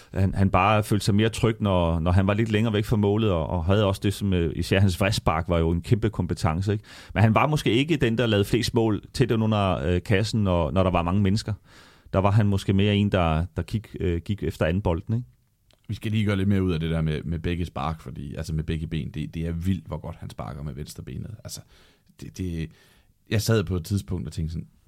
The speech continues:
Speaker 2: "Vent, vent, har, har jeg taget fejl? Er han, er han venstrebenet, ham der?"
Speaker 1: <laughs>
Speaker 2: Fordi han, han sparker så naturligt med venstrebenet,
Speaker 1: Ja.
Speaker 2: men han sparker lige så naturligt, og endnu, måske endnu bedre med, med højrebenet, ikke? Men han er...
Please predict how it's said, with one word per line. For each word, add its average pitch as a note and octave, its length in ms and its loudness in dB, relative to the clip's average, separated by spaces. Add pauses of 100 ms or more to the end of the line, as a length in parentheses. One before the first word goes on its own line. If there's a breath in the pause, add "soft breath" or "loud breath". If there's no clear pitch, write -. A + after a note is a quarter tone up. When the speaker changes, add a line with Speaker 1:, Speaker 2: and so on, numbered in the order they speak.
(580)
Speaker 2:
"Vent, D#2+ 180 -12
vent, E2 240 -8
har, E2+ 140 -12 (140)
har F#2 140 -12
jeg E2 120 -6
taget E2+ 180 -6
fejl? F#2 260 -4
Er - 40 -10
han, E2 160 -8
er - 60 -14
han E2 120 -6
venstrebenet, F#2+ 460 -2
ham F#2+ 140 2
der?" G2+ 120 4 (240)
Speaker 1:
<laughs> - 200 -4
Speaker 2:
Fordi G#2 140 4 (140)
han, F2+ 120 0 (140)
han G2 180 0
sparker A2 340 0
så C3 280 -4 (140)
naturligt G2 540 -2
med F2 80 0
venstrebenet, E2+ 600 -2
Speaker 1:
Ja. E2 60 -6 (440 loud breath)
Speaker 2:
men F2 200 -4 (100)
han D#2+ 180 -6
sparker E2 400 -4 (140)
lige G#2+ 220 2
så A2+ 140 0
naturligt, F2+ 500 0
og F2+ 120 0
endnu, F#2+ 160 0 (100)
måske G2 220 -2
endnu A2 140 4
bedre G2 220 4
med, F2 180 -2
med F2+ 100 -2
højrebenet, F2+ 520 0
ikke? F#2+ 100 -4 (240 loud breath)
Men F2+ 100 -2
han F#2+ 160 2
er... F#2 140 0